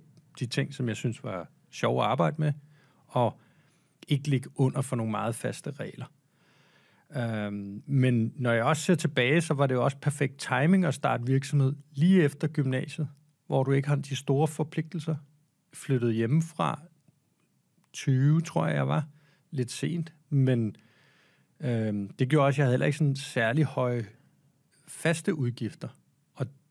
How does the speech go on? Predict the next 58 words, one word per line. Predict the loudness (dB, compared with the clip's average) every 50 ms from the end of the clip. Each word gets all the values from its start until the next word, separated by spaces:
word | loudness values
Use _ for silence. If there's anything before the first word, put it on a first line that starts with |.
| _ -2
det | 0 2
gør | 4 4 6
jo | 6
ikke, | 6 6 4
at | 4
man | 2 0 0
kun | 0 2 2 4
kan | 4 2 0
starte | 0 0 -2 -2 0
virksomhed, | 0 0 0 2 2 2 2 0 0 -2
lige | 0 4 6 6
når | 6 6
man | 4 2
kommer | 2 0 0 0
ud | 0 0
af | -2 -2
gymnasiet | -4 -4 -4 -4 -4 -4 -6 -6 -6 -6
eller | -6 -6 -6
folkeskolen, | -4 -4 -4 -4 -4 -4 -6 -6 -6 -8 -6 -6 -6
eller | -8 -8 -8
hvornår | -8 -6 -6 -6 -4
man | -4 -4
nu, | -4 -4 -4 -6 -8
øh, | -8 -10
slutter | -8 -6 -4 -2 -2 -2 -2
sine | -4 -6 -8 -8
studier. | -6 -4 -4 -4 -2 -4 -6 -6 -8 -10 -20 -20 -20 -20 -20 -20 -20 _ _ _ _ _ _ _ _ _ _ _ _ _ _ _ _ _ _ _ _ -4
Det | -2 0
gør | 2 2 2 2
bare, | 2 2 0 0 0 -2 -4
at | -6 -8 -8 -8 -2
når | 2 2 2 2 2
man | 0 0 0 0
kaster | 0 0 0 0 0 0 -2 -4
sig | -2 -2 -2
ud | -2 0
i | -2 0
iværksætteri, | 0 0 -2 -2 -4 -6 -8 -8 -8 -8 -8 -12 -14 _ _ _ _ _
så | -12 -8
skal | -4 -2 0
man | 0 0 0
sørge | 0 0 0 0
for, | 0 0 -2
at | -2
man | -2 -2
ikke | -4 -4
gør | -2 0 0 0
det | 0 -2
fra | -4 -6
den | -8 -2 2
ene | 4 6 6 6 4
dag | 2 -2 -4
til | -6 -8 -8 -8
den | -8 -8 -6
anden. | -6 -6 -4 -2 -2 -4 -4 -6 -10 _ _ _ _ _ _ -6
Man | -6 -6
skal | -6 -6 -4
gøre, | -2 0 2 4 4 2 2 0 -2